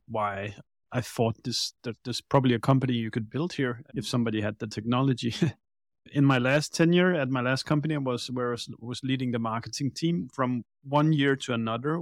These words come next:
we'd been heavily relying on, on paid ads as kind of the driver of demand, but we also knew that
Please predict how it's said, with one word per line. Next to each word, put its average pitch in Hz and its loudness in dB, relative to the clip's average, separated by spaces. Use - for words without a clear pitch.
we'd 123 4
been 127 4
heavily 127 4
relying 120 -2
on, 110 -4
on 107 -6
paid 120 -2
ads 107 -2
as - -4
kind 113 -4
of 104 -14
the - -8
driver 110 -2
of 110 -8
demand, 113 0
but 117 4
we 123 0
also 120 -2
knew 120 2
that 117 -2